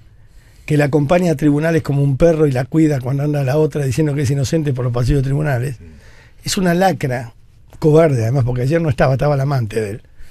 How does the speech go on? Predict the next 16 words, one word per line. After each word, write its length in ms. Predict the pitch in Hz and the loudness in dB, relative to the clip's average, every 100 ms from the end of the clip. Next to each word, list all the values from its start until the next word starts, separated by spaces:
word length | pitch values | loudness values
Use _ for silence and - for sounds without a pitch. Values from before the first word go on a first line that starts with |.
| - - - - - - - | -20 -20 -18 -16 -14 -16 -18
Este, 1120 | - 160 127 - 151 147 143 139 127 113 - - _ - | 0 2 2 2 4 6 4 2 0 -2 -6 -16 _ -6
Juan 220 | 214 233 | -2 0
Grabois 640 | 220 196 175 156 156 - - | 0 0 2 2 -2 -6 -6
mandó 340 | 147 147 156 | -2 0 2
a 60 | 170 | 2
las 160 | 139 | 2
locas, 320 | 151 165 160 127 | 2 0 -2 0
veinte 300 | 233 190 151 | 0 0 0
locas 420 | 120 117 107 - | 0 0 -4 -4
ayer, 360 | 101 101 113 - | -4 -4 -4 -2
a 60 | 131 | -2
hacer 200 | - 185 | 0 0
un 100 | 165 | 0
escrache 360 | - 156 127 | 2 0 0
al 100 | 117 | -2
Babi. 400 | 107 101 98 113 | -4 -6 -6 -8